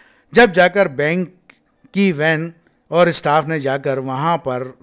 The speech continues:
रकम जमा कराई। सवाल उठता है कि जब आदेश जारी है कि बैंक खुले रहेंगे और उनके कार्य में कोई रुकावट नहीं करेगा, मगर मौजूदा पुलिसकर्मी इस सूचना से अनभिज्ञ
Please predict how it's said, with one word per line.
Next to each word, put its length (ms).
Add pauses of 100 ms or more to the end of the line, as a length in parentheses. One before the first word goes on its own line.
रकम 320
जमा 300
कराई। 380 (400)
सवाल 320
उठता 280
है 160
कि 160
जब 340
आदेश 400
जारी 280
है 180
कि 160
बैंक 340
खुले 260
रहेंगे 280
और 120
उनके 200
कार्य 300
में 120
कोई 180
रुकावट 440
नहीं 140
करेगा, 460 (540)
मगर 420 (680)
मौजूदा 500 (100)
पुलिसकर्मी 800 (340)
इस 120
सूचना 460
से 160
अनभिज्ञ 680